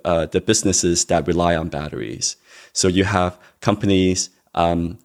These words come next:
like General Motors, for example. Most recently, they had to recall,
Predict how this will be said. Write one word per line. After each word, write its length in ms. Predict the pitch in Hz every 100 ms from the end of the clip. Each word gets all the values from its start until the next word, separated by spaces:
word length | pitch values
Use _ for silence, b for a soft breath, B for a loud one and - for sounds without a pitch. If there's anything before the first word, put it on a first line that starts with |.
| _
like 240 | 101 95
General 240 | - 110 107
Motors, 340 | 110 131 110
for 140 | - 82
example. 600 | 71 80 78 80 80 - b - -
Most 320 | 98 95 -
recently, 480 | 92 - 87 87 85
they 200 | 87 82
had 200 | 92 85
to 80 |
recall, 720 | 85 87 90 - 87 85 85